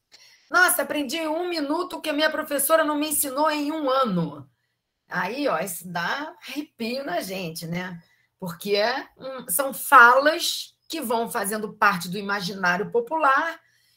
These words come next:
e a gente vai se incomodando cada vez mais com isso. Por isso é que o título do livro, que a gente vai sortear aí daqui a pouco,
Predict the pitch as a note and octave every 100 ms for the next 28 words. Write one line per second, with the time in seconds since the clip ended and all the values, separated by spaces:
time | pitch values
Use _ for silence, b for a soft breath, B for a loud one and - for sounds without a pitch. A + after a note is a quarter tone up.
0 | _ - D4+ D4+ C4 A#3+ A#3+ B3 B3+ C#4
1 | C#4+ B3+ G#3 A3+ B3 A#3 A3+ A#3 A#3 -
2 | A#3+ - E4+ A3 E3+ - E3+ G#3+ A3 -
3 | D4+ D4 C#4+ G3+ F#3 F3+ E3+ F#3 C4+ A3
4 | E3 E3+ E3 - - F3 F3 E3+ F3 F3
5 | E3+ - F3 E3 A3 B3+ E3+ E3+ E3+ B3+
6 | B3+ E3+